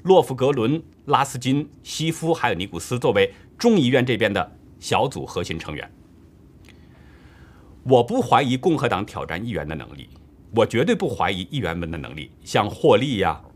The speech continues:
像这个克鲁兹啊等等这些议员们都是宪法议-，这个宪法律师，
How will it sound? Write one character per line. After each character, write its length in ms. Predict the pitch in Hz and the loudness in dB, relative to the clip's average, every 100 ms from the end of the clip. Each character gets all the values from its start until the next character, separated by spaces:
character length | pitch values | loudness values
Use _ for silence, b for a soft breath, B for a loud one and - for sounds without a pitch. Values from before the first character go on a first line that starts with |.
| - | -20
像 280 | - - 127 | -8 -2 0
这 140 | 110 | 0
个 320 | 104 98 92 - - - - - | -2 0 -2 -6 -20 -20 -20 -16
克 120 | - 127 | -2 0
鲁 120 | 90 | -2
兹 200 | 104 131 | 0 2
啊 80 | 156 | 2
等 160 | 120 | 0
等 100 | 127 | -4
这 140 | 101 120 | -6 -2
些 260 | 110 101 - - - - | -2 -2 -6 -20 -20 -10
议 160 | 147 | -6
员 160 | 98 80 | -2 -2
们 120 | 85 | -4
都 160 | 82 117 | -2 -2
是 140 | 113 | -2
宪 360 | 98 - 185 107 | -2 0 0 0
法 280 | - 87 69 | -4 -6 -6
议-， 240 | 98 85 127 | -10 -12 -10
这 120 | - | -4
个 120 | 120 | -2
宪 200 | 110 175 | 2 0
法 160 | 127 73 | 0 -4
律 140 | 95 | -6
师， 260 | 82 98 | -8 -10